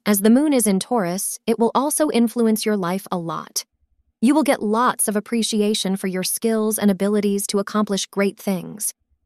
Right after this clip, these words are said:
Moreover, you can find more positivity in your life today.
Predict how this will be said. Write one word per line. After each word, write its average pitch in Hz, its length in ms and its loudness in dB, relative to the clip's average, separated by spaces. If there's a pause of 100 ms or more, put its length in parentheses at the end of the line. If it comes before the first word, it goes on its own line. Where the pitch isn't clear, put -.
(240)
Moreover, 262 600 2 (320)
you 277 100 2
can 285 160 2
find 285 300 0
more 254 180 2
positivity 233 680 -2
in 165 80 -2
your 175 120 -2
life 185 240 -4
today. 208 520 -6